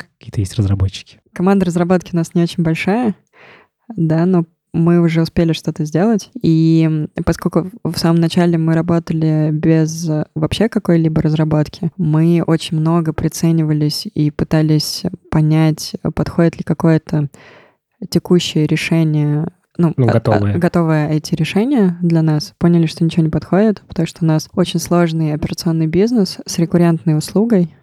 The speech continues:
Speaker 1: Мгм.
Speaker 2: вот, выгулов. И поэтому нам нужно разрабатывать самостоятельную платформу.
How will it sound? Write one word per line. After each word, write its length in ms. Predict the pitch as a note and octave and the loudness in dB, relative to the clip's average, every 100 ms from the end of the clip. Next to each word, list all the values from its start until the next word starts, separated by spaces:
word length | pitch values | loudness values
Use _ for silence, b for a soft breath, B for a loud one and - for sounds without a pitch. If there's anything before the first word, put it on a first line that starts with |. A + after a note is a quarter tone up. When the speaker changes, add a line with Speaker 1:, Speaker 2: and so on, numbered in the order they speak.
| _ | _
Speaker 1:
Мгм. 240 | A#2 G2+ E3 | 0 2 0
Speaker 2:
вот, 120 | E3+ | 0
выгулов. 460 | D#3+ D#3 D3+ - - - | -2 0 -2 -4 -6 0
И 440 | E3 E3 D#3+ D#3+ E3+ - E3+ | 4 4 4 2 -2 -4 -2
поэтому 260 | E3+ F3+ D#3+ | 0 0 0
нам 100 | D#3+ | 2
нужно 280 | E3+ E3+ | 2 2
разрабатывать 500 | D#3+ D#3 D#3 E3+ E3+ - | 2 2 0 0 0 0
самостоятельную 680 | E3 - D#3 D3 - D3+ | -2 0 0 0 -4 -4
платформу. 520 | D#3 D3+ - D#3 D3+ | -4 -6 -6 -4 -4